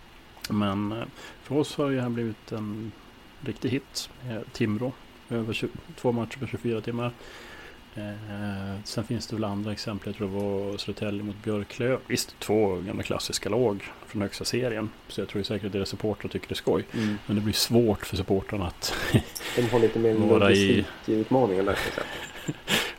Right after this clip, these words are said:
Speaker 1: <laughs> vara i Södertälje på, på en fredagkväll och i Umeå på en, eh, lördag eftermiddag. Det går ju. Är man riktig ultra så fixar man ju det här med en bra chaufför. Men, eh,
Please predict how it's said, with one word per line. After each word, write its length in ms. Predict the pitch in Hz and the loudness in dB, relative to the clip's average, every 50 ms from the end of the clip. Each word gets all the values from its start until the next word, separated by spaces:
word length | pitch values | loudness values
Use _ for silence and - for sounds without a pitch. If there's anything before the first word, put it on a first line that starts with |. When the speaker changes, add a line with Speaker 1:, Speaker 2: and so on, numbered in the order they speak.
| - - | -8 -2
Speaker 1:
<laughs> 0 | |
vara 320 | - 123 120 113 104 104 101 | 2 4 4 4 4 4 2
i 60 | 95 | 2
Södertälje 720 | - - 107 104 98 - - 101 98 101 98 98 117 127 - - | 0 -2 -2 -2 -2 -2 -2 0 0 0 -2 -2 -2 -2 -2 -2
på, 380 | - 110 98 95 95 98 98 98 - - - - - - - - | 0 2 2 2 0 -2 -4 -6 -10 -12 -12 -12 -14 -14 -12 -10
på 60 | - 131 | -8 -8
en 60 | 98 | -4
fredagkväll 600 | - 110 104 98 95 - - 104 98 95 95 95 | -2 -2 -2 -2 -2 -2 -2 0 0 0 -2 -2
och 200 | 92 95 90 90 | -4 -4 -4 -4
i 300 | 92 98 98 101 101 104 | -4 -2 -2 -2 0 0
Umeå 360 | 110 104 101 101 101 98 95 | 0 0 0 0 0 -2 -4
på 340 | 90 - - - 101 95 95 98 | -4 -6 -6 -4 -2 -2 -2 -2
en, 280 | 101 92 87 90 90 95 | -2 -2 -2 -2 -4 -4
eh, 340 | 95 95 95 95 107 117 | -4 -2 -2 -4 -4 -2
lördag 280 | 113 104 98 98 104 101 | 0 0 0 0 -2 -4
eftermiddag. 540 | 95 - - - 110 117 120 113 101 113 104 - - - - - - - - - - - - - - - 170 | -6 -6 -4 -2 -2 0 0 0 -2 -4 -4 -6 -12 -18 -20 -14 -12 -10 -10 -10 -12 -16 -20 -20 -16 -10 -8
Det 320 | 151 123 120 107 98 101 98 | -6 -4 -4 2 2 4 4
går 300 | 110 113 123 117 104 95 | 4 4 4 4 4 2
ju. 100 | 90 - - - - | 0 -4 -6 -2 2
Är 120 | 123 113 | 4 4
man 260 | 107 101 95 92 92 | 6 4 4 2 0
riktig 280 | 101 98 - - - 107 | -2 -4 -4 -4 -4 -2
ultra 480 | 120 104 98 - - - 110 98 101 98 - - | -2 -2 -4 -4 -6 -4 -4 -2 -2 -4 -6 -8
så 320 | - - 113 104 104 107 113 123 117 | -6 -6 -4 -4 -6 -6 -8 -10 -10
fixar 280 | - 98 - - 123 | -6 -4 -2 -2 0
man 180 | 110 101 98 98 | 0 0 0 -2
ju 60 | 107 | -4
det 80 | 107 92 | -4 -4
här 120 | 101 101 | -4 -2
med 120 | 95 95 95 | -2 -4 -4
en 60 | 95 | -4
bra 160 | 95 95 95 | -2 -4 -4
chaufför. 400 | - - 92 - - 117 101 101 | -4 -6 -4 0 2 2 2 2
Men, 520 | 110 107 117 117 104 101 95 92 95 98 98 | 0 -4 -4 -4 -2 -2 -2 -2 -2 -4 -4
eh, 140 | 98 104 | -4 -4